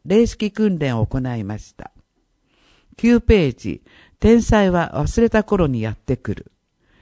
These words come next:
できることから始めよう。ゼロカーボンアクション三十。十ページ。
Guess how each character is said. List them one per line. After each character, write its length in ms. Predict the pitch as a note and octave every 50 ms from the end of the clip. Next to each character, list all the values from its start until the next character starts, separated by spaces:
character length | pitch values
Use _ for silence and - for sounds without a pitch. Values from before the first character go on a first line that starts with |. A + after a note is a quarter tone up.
| _ _ _ _
で 140 | - D#3 F3+ F3
き 140 | - C#4
る 100 | B3+ A#3+
こ 140 | F#3 - E3
と 120 | - - E3
か 120 | - D3
ら 80 | C3+ A2+
始 260 | G#2 B2 A#2 - D3+
め 160 | D#3+ D#3 C#3+
よ 400 | C#3 C3 A#2 G2+ C#2 - - -
う。 40 | -
ゼ 100 | - F3
ロ 160 | F3 G#3+ A3
カ 220 | G#3+ - G#3+ G#3 G#3
ー 20 |
ボ 240 | F#3 G3 F#3+ F#3 F3+
ン 60 | F3
ア 80 | F3+ E3+
ク 120 | - -
シ 140 | - - -
ョ 40 | G2+
ン 120 | E2 - - _ _ _ _
三 340 | - E3+ E3 D#3+ C#3+ A#2+
十。 300 | F#2+ - - D2+ A#1 - - _ _ _ _ _ _ _ _ _ _ _ _ _ _ _
十 160 | - D#3 E3 -
ペ 340 | - _ _ A#3 A3 F#3 C#3
ー 60 | -
ジ。 260 | - - D2+ - -